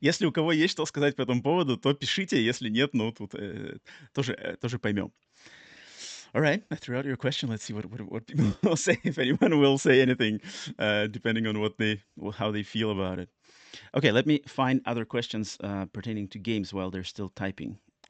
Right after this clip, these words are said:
Mm-hmm-hmm-hmm. Okay, uh, one question, uh, that, uh, okay, who was this? Dennis. Dennis from Israel, a Russian listener from Israel. He was asking, "Do you think,"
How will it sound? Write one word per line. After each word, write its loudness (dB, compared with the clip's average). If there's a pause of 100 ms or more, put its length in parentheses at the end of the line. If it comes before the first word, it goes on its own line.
Mm-hmm-hmm-hmm. 0 (1040)
Okay, 4 (260)
uh, 6 (280)
one 4
question, 4 (100)
uh, 0
that, 0
uh, -4 (420)
okay, -16
who -12
was -10
this? -12
Dennis. 2 (120)
Dennis 0
from 2 (200)
Israel, -4 (580)
a -8
Russian -4
listener -4
from -6
Israel. -6
He -10
was -4
asking, -6 (1080)
"Do -4
you 2
think," 0